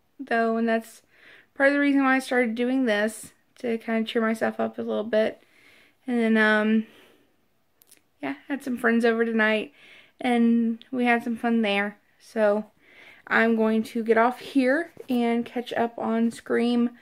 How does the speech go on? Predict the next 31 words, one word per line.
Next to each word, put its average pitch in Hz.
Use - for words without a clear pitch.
the 285
T 311
V 415
series, 302
'cause 233
I 220
still 190
haven't 220
watched 226
the 233
finale 233
yet. 214
Um, 214
and 277
then 294
go 311
to 311
bed, 339
'cause 247
it 254
is, 254
like, 240
one 233
A 269
M. 262
<laughs> -
And 269
I've 233
got 247
physical 269
therapy 277